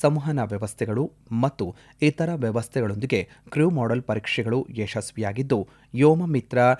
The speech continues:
ಹ್ಯೂಮನಾಯ್ಡ್ ಡಿಸೆಂಬರ್‌ನಲ್ಲಿ ಭೂಮಿಯ ಕೆಳ ಕಕ್ಷೆಗೆ ಹಾರಲಿದೆ ಎಂದು ತಿಳಿಸಿದ್ದಾರೆ. ಇದೇ ವೇಳೆ ಮಾನವ ಸಹಿತ ಗಗನಯಾನದಲ್ಲಿ ಮೂವರು ಭಾರತೀಯ ಗಗನಯಾತ್ರಿಗಳು ಎರಡ್ ಸಾವಿರದ ಇಪ್ಪತ್ತೇಳಕ್ಕೆ ಬಾಹ್ಯಾಕಾಶಕ್ಕೆ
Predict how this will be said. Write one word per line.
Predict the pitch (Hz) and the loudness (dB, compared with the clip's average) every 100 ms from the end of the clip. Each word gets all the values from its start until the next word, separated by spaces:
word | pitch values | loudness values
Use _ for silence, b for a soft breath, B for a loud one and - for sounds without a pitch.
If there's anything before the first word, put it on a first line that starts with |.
| B - | B 0
ಹ್ಯೂಮನಾಯ್ಡ್ | 151 151 139 117 127 - | 2 2 2 0 0 -4
ಡಿಸೆಂಬರ್‌ನಲ್ಲಿ | 110 - 127 117 107 117 | -6 -4 -2 -2 -2 -4
ಭೂಮಿಯ | 110 120 131 131 101 | -4 -4 -2 -2 -2
ಕೆಳ | 117 131 | -2 -2
ಕಕ್ಷೆಗೆ | - 107 - - 131 - B B | -2 -6 -4 0 0 -2 B B
ಹಾರಲಿದೆ | - 127 156 156 104 107 101 120 | -4 0 0 -2 -2 -2 -2 -2
ಎಂದು | 127 98 | -4 -4
ತಿಳಿಸಿದ್ದಾರೆ. | - 104 107 104 110 110 104 - _ _ 113 | -6 -6 -6 -6 -4 -2 -4 -6 _ _ -12
ಇದೇ | 104 | -6
ವೇಳೆ | 104 147 120 B B 110 | 0 2 2 B B -4
ಮಾನವ | 113 113 117 110 104 | 0 0 0 -2 -4
ಸಹಿತ | - 98 104 135 B B 135 | -4 -6 0 0 B B 0
ಗಗನಯಾನದಲ್ಲಿ | 139 156 170 156 139 160 156 156 175 120 | 0 2 -2 0 0 -2 -4 -4 -6 -8
ಮೂವರು | 117 117 110 | -6 -6 -6
ಭಾರತೀಯ | 104 113 135 - 165 | -6 -6 -4 -6 -8
ಗಗನಯಾತ್ರಿಗಳು | - 101 113 113 101 123 147 107 B B - | -6 -6 -4 -4 -4 -2 0 0 B B 2
ಎರಡ್ | 147 160 | 4 4
ಸಾವಿರದ | - 170 175 | 0 -4 -4
ಇಪ್ಪತ್ತೇಳಕ್ಕೆ | 120 120 - 110 110 127 | -4 -6 -4 -6 -2 -4
ಬಾಹ್ಯಾಕಾಶಕ್ಕೆ | 107 110 98 135 127 101 - 151 110 | -2 -2 -2 -2 -4 -6 -6 -2 -4